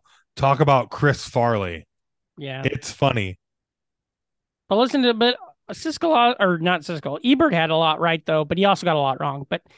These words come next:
Speaker 1: Yeah, but they were at least, they, they, they were a lot more fair with their criticisms
Speaker 2: Yeah.
Speaker 1: than what we get now,
Speaker 2: Like,
Speaker 1: where
Speaker 2: yeah.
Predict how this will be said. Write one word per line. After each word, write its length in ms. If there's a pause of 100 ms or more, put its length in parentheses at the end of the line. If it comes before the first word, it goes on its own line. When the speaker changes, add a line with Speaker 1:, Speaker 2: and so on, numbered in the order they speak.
(140)
Speaker 1:
Yeah, 160
but 160
they 120
were 140
at 80
least, 340
they, 220
they, 220 (840)
they 140
were 560 (1000)
a 60
lot 260
more 200
fair 480
with 160
their 180
criticisms 840
Speaker 2:
Yeah. 320
Speaker 1:
than 240
what 180
we 160
get 260
now, 460
Speaker 2:
Like, 260
Speaker 1:
where 200
Speaker 2:
yeah. 300